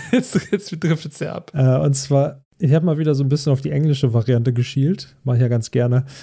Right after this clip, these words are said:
Speaker 2: Da sagt J D nämlich, äh, er sagt ja in der deutschen, "Da verpasse ich dir eine Abreibung, an die du noch dein ganzes Leben lang denken wirst." Und
Speaker 1: Mhm.
Speaker 2: im Englischen sagte, "I'm gonna give you a physical that you ain't never gonna forget."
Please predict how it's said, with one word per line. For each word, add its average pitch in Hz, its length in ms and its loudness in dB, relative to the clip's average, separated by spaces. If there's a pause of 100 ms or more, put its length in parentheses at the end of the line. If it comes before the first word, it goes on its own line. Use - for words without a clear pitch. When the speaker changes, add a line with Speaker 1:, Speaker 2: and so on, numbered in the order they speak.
(120)
Speaker 2:
Da 123 100 0
sagt 143 260 0
J 139 220 4
D 143 160 0
nämlich, 131 640 0
äh, - 40 -4
er 123 420 2
sagt 131 180 0
ja 131 80 4
in - 20 0
der 123 120 2
deutschen, 127 420 0
"Da 120 100 -2
verpasse - 360 -2
ich - 40 -2
dir 160 100 -2
eine 143 120 -2
Abreibung, 196 680 0
an 160 200 4
die 147 120 2
du 180 120 4
noch 170 160 0
dein 170 160 0
ganzes 156 340 -2
Leben 196 220 -2
lang 208 160 0
denken 160 400 2
wirst." 110 440 0
Und 117 320 -6
Speaker 1:
Mhm. 143 280 -2
Speaker 2:
im 139 80 2
Englischen 139 320 2
sagte, 139 280 0 (400)
"I'm 131 300 4
gonna 127 300 4
give 120 320 2
you 127 260 -2
a 135 60 -2
physical 131 1000 2 (220)
that 117 200 -2
you - 200 -8
ain't 120 240 4
never 117 400 2
gonna 107 260 0
forget." - 800 -10